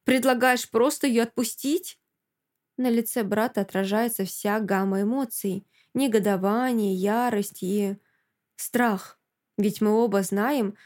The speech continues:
что не просто так отвезли девчонку именно сюда – а не домой в городскую квартиру.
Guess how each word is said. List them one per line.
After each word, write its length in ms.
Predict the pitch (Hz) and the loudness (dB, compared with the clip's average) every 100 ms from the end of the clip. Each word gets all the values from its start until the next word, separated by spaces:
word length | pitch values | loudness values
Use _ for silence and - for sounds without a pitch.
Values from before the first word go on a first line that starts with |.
| _ | _
что 220 | - 285 | -4 0
не 160 | 269 269 | 0 -2
просто 420 | - 277 269 202 | 0 -2 -2 -10
так 300 | - 226 226 | -2 0 0
отвезли 480 | 180 185 208 208 226 | -4 -2 -2 0 -2
девчонку 600 | 185 - - 254 247 202 | -2 -4 -4 -4 -2 0
именно 320 | 190 190 190 | 0 2 0
сюда – 600 | - - 233 254 202 185 - _ _ | -2 -4 -2 0 -2 -6 -14 _ _
а 100 | 202 | 2
не 140 | 196 | 2
домой 400 | 170 190 202 247 | 2 0 0 0
в 60 | 190 | 0
городскую 440 | 196 196 - 208 | 0 -2 0 -4
квартиру. 720 | 208 208 214 277 262 190 202 | 0 -4 -2 -4 -2 -2 -4